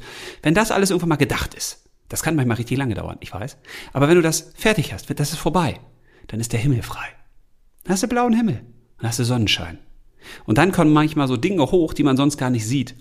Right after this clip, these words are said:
und die sind wirklich wichtig. Das sind nämlich Dinge, die zugeschüttet werden von außen, die kriegen wir gar nicht mehr mit. Und dann haben wir so, sozusagen so einen Zugang wieder zu uns selbst. Und dann können wir viel, viel leichter in uns reinhören und sagen, „Ey, was ist denn da in uns drin?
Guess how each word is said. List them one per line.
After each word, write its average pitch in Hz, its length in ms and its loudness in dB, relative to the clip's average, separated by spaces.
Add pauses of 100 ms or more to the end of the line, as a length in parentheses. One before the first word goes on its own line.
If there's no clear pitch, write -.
und - 140 -6
die 127 120 0
sind 120 340 -2
wirklich 135 400 0
wichtig. - 400 -8 (480)
Das 135 140 0
sind 151 100 2
nämlich 120 180 4
Dinge, 156 220 2
die 113 100 -2
zugeschüttet - 600 0
werden 92 200 -8
von - 180 -12
außen, - 420 -8
die 170 80 -8
kriegen 262 200 -2
wir 190 80 -2
gar 165 80 2
nicht 147 80 2
mehr 147 80 2
mit. 185 240 -2 (720)
Und 110 140 -8
dann 147 120 2
haben 165 140 4
wir 160 80 4
so, 160 220 4
sozusagen 160 500 2
so 147 80 4
einen 147 60 4
Zugang 185 340 0
wieder 165 160 -2
zu - 120 -6
uns 160 120 -6
selbst. - 400 -8 (640)
Und 131 100 -4
dann 143 80 2
können 160 140 2
wir 156 60 2
viel, 339 260 4
viel 233 180 0
leichter 262 380 2
in 196 60 0
uns 190 180 -2
reinhören 220 320 0
und 196 60 0
sagen, 185 200 -2
„Ey, 180 140 0
was 165 140 -2
ist 175 100 -4
denn 185 80 0
da 175 60 0
in 175 80 2
uns 175 120 0
drin? 185 300 -4